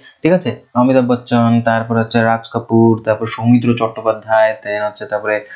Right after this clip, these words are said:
উম, শত্রুঘ্ন সিনহা, এই সমস্ত যারা হচ্ছে আজীবন কাল থেকে, তারা পুরো সমগ্র জীবনে একটা অনবদ্য,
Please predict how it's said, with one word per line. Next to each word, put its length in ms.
উম, 840
শত্রুঘ্ন 520
সিনহা, 420
এই 240
সমস্ত 480
যারা 220
হচ্ছে 280
আজীবন 500
কাল 200
থেকে, 160
তারা 260
পুরো 200
সমগ্র 520
জীবনে 480
একটা 180
অনবদ্য, 720